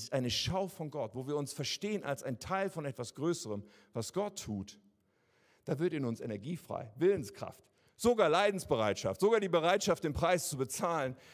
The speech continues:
wenn wir verstehen, das hat zu tun mit dem, was Gott hier macht.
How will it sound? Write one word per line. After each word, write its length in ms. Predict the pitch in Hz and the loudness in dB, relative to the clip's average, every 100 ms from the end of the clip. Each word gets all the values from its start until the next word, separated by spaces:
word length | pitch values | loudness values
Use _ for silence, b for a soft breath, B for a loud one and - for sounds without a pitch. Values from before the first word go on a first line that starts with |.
| B | B
wenn 220 | 170 220 | 2 4
wir 100 | 247 | 2
verstehen, 800 | - 175 - - 220 208 139 131 b b b b _ _ - | 0 -2 -2 -2 0 2 0 -4 b b b b _ _ -4
das 280 | 139 - | -2 0
hat 160 | 208 208 | -2 -4
zu 200 | - 180 | -6 0
tun 280 | - 220 214 | 0 0 -2
mit 180 | 127 180 | -6 -4
dem, 220 | 208 180 | -4 -2
was 180 | 147 - | -6 -6
Gott 220 | 190 - | -10 -6
hier 120 | 165 | -6
macht. 380 | 170 165 - | -4 -6 -10